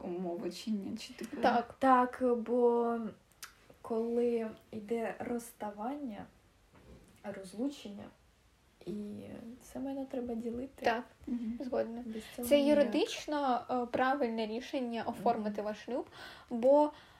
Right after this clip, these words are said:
Speaker 2: ну, а ким ти йому є?
Speaker 3: <laughs>
Speaker 2: Е, громадянську,
Speaker 3: Так,
Speaker 2: як,
Speaker 3: так.
Speaker 2: як називається?
Speaker 3: Громадянська дружина.
Speaker 2: Громадянська дружина. Ну, а хто це? Яку
Speaker 1: А,
Speaker 2: ти роль в
Speaker 1: взагалі,
Speaker 2: житті
Speaker 1: ні, добре, а
Speaker 2: виконує?
Speaker 3: Це
Speaker 1: якщо
Speaker 3: коли обов'язково треба мати свою квартиру до
Speaker 2: Згодна,
Speaker 3: шлюба.
Speaker 2: так.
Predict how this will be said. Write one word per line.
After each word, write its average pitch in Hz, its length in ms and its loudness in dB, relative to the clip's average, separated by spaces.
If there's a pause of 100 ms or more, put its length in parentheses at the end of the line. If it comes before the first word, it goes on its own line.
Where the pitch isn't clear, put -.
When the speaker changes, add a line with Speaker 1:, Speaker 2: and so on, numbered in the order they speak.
(120)
Speaker 2:
ну, 311 160 8
а 269 100 6
ким 349 260 2
ти 285 140 0
йому 262 300 4
є? 226 260 4
Speaker 3:
<laughs> 254 260 4
Speaker 2:
Е, 240 340 2
громадянську, 277 880 4
Speaker 3:
Так, 214 80 0
Speaker 2:
як, 214 140 -2
Speaker 3:
так. - 380 -2
Speaker 2:
як 285 160 0
називається? 233 580 -2
Speaker 3:
Громадянська 254 540 -2
дружина. 254 360 -4
Speaker 2:
Громадянська 285 480 0
дружина. 233 360 -4
Ну, 359 160 2
а - 40 0
хто - 300 2
це? 214 240 -6 (100)
Яку 294 200 6
Speaker 1:
А, 233 120 4
Speaker 2:
ти 220 60 6
роль 214 120 6
в 220 40 4
Speaker 1:
взагалі, - 280 2
Speaker 2:
житті 226 200 2
Speaker 1:
ні, 226 100 0
добре, 202 260 0
а - 180 -2
Speaker 2:
виконує? 226 80 -2
Speaker 3:
Це 262 60 2 (180)
Speaker 1:
якщо 254 200 -2
Speaker 3:
коли 277 340 4 (720)
обов'язково 226 640 -2
треба 226 360 -2
мати 214 560 0
свою 233 500 0
квартиру 214 880 0
до 233 540 6 (140)
Speaker 2:
Згодна, 277 800 12
Speaker 3:
шлюба. - 80 4
Speaker 2:
так. 262 500 10